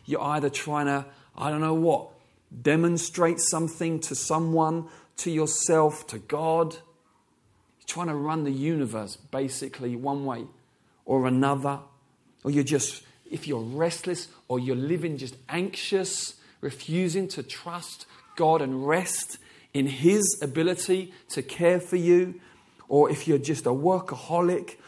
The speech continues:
or if you can't stop thinking about money, or you think your destiny somehow rests with you and what you do, you are deceived. And, and the way that, the way that you will live will be out of kilter.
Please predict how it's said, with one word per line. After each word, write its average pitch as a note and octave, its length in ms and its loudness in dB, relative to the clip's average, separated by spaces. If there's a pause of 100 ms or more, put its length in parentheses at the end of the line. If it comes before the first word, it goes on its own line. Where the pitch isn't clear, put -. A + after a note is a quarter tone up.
(160)
or D3 120 0
if D3 100 -10
you D3+ 60 -4
can't F#3 300 -8
stop - 160 -12
thinking F#3 320 -8
about C3 300 -8 (260)
money, F3 520 0
or C#3+ 120 -6
you C#3 140 -6
think E3+ 240 -8
your F3 160 0
destiny F#3 440 -2
somehow D#3 240 -6
rests E3 360 -6
with C#3 160 -6
you F#3 400 2 (240)
and C#3+ 180 -4
what F3 180 -2
you F3 180 0
do, F3 400 4 (160)
you F#3+ 200 0
are D#3+ 120 -2
deceived. B2+ 840 -2 (2000)
And, D#3+ 320 -2
and F3 240 2
the E3+ 80 4
way G#3+ 420 4
that, G#3+ 220 0 (520)
the E3+ 100 2
way G#3 340 4
that G#3 140 4
you F#3+ 140 2
will F3 180 2
live E3+ 420 2 (200)
will E3+ 160 6
be E3 300 2
out G#3 360 2
of F#3+ 280 2
kilter. F#3 480 8